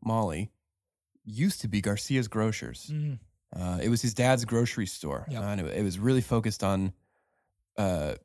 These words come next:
Speaker 1: giving back to the community. You know, it was a grocery store, but more than that, it was kind of a
Speaker 2: It was a
Speaker 1: hub.
Speaker 2: grocery home.
Speaker 1: It was a grocery home. It wasn't a store. It was a grocery home. Uh, but, uh, one of the things that they did is, is every year they put on a Christmas parade for all the kids in Aurora. Um, and it was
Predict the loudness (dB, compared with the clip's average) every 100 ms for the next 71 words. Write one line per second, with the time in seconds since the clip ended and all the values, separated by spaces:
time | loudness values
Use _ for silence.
0 | 0 4 6 6 6 4 2 -2 0 2
1 | 4 2 -2 -2 2 2 2 -2 2 4
2 | 4 4 4 2 -2 2 4 4 4 0
3 | 2 2 4 4 2 2 0 0 -2 0
4 | 2 4 6 6 4 2 2 2 0 -2
5 | 0 2 4 4 4 4 4 2 4 2
6 | 2 0 0 2 2 2 2 4 4 4
7 | 2 2 2 0 -2 2 4 4 2 -6
8 | -18 -20 -20 -16 4 4 6 0 -2 -4
9 | 2 4 4 4 4 4 4 4 4 4
10 | 4 4 2 2 0 2 2 4 4 2
11 | 2 2 2 2 0 0 -2 0 0 0
12 | 0 2 4 4 0 2 2 2 2 0
13 | 0 -4 _ -2 0 0 0 -2 0 0
14 | 0 -2